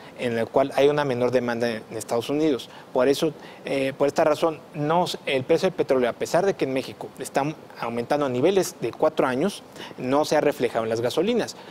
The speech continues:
Y Banco de México concluye que, eh, estos efectos son de naturaleza temporal, es decir, el alza de las gasolinas y el gas L P.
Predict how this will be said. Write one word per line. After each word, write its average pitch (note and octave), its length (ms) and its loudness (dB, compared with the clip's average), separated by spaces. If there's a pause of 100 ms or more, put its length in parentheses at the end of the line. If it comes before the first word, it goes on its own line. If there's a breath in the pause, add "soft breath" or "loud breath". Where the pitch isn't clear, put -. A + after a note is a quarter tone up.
(400 loud breath)
Y C3+ 160 2
Banco D#3 260 2
de E3 60 2
México E3 400 2
concluye F3+ 520 2 (420 loud breath)
que, D#3+ 420 4
eh, B2 320 0 (320)
estos D3+ 300 0
efectos D3+ 520 2
son C#3+ 200 -4
de C#3+ 80 2
naturaleza A#2 540 0
temporal, C3 480 2
es A#2 80 -8
decir, B2+ 280 0
el A#2 80 0
alza B2+ 200 2
de C3+ 280 0
las C#3 140 4
gasolinas D3 500 0
y B2+ 60 0
el A2+ 100 0
gas A#2 200 0
L A2 160 0
P. G#2+ 180 -2